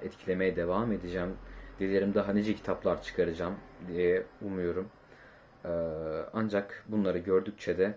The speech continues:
tabii ki, e, bahsetmeden duramadım. Yani bunu size anlatmak istedim özellikle. Çünkü kendim yaşadım ve deneyimledim bu durumu. E,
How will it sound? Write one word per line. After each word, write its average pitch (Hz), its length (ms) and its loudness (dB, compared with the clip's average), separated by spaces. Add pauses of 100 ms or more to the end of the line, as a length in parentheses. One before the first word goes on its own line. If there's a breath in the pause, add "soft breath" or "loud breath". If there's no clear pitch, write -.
tabii 80 240 -4
ki, 104 220 -4 (600 loud breath)
e, 85 180 -6
bahsetmeden 92 680 2
duramadım. 95 480 2 (120)
Yani 85 220 -8
bunu 92 160 -4
size - 440 0
anlatmak 98 500 -2
istedim 87 380 -6
özellikle. 87 680 0 (460 loud breath)
Çünkü 113 260 -10
kendim 117 400 2
yaşadım 120 320 0
ve 156 140 -2
deneyimledim 95 560 2
bu 85 80 -8
durumu. 92 340 -2 (840 loud breath)
E, 85 280 2